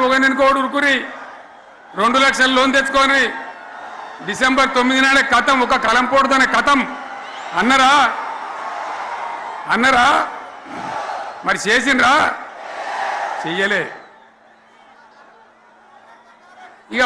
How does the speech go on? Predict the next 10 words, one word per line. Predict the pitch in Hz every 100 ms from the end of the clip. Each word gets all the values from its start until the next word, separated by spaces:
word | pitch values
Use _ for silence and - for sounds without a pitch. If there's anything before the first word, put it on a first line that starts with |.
| 220
వడ్లు | 220 226 254
కొంటే, | 262 254 247 - - - - - - _ - - _ _ -
ఒక | 214
వడ్లు | 202 202 262 247
కాదు, | 262 277 240 - - - - - - - - _ _ -
ఆనాడు | 175 214 247 262 247
మనమే | 254 254 240
కొనుగోలు | 220 220 247 240 214
కేంద్రాలు | 220 226 220 208
పెట్టి | 190 190